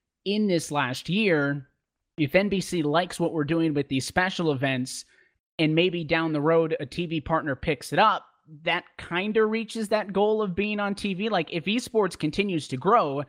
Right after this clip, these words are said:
sim racing's huge, and it, it's bigger than it's ever been, but it's still lagging behind some of the others. If it gets to the point where we're giving out millions and millions of dollars,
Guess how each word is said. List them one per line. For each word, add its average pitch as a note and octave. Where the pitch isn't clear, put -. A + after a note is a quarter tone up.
sim D#4
racing's E3
huge, D#3
and E3
it, D#3
it's D3+
bigger G3+
than F3
it's D#3
ever C3+
been, F#3
but D#3
it's D3+
still F#3
lagging D#3
behind C#3+
some F#3
of D3+
the C3
others. C3+
If C#3
it F#3+
gets G3
to E3+
the D3
point D#3
where D3
we're F3+
giving E3+
out C3+
millions D#3+
and C#3+
millions F#3
of C#3
dollars, D#3+